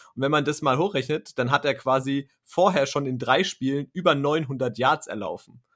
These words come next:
Und in zwei Spielen, äh, waren's über dreihundertfünfzig mit jeweils vier Touchdowns.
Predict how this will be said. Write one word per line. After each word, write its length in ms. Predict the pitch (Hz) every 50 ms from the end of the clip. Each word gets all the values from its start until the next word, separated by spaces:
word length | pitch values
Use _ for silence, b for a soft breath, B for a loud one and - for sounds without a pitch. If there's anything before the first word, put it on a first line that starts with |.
| _ _ _ _ _ _ _
Und 240 | 117 117 104 - -
in 240 | - 123 135 123
zwei 220 | 120 - 123 127 156
Spielen, 500 | 160 _ - 160 160 160 160 160 156 156
äh, 240 | - 123 139 139 123
waren's 220 | 127 135 131 -
über 140 | 147 156 151
dreihundertfünfzig 720 | - - 139 139 135 131 - - 165 185 185 - 170 -
mit 120 | 143 127 117
jeweils 380 | 135 156 156 151 143 - -
vier 180 | - - 156 151
Touchdowns. 640 | - 151 151 - - - 110 104 117 139 143 - _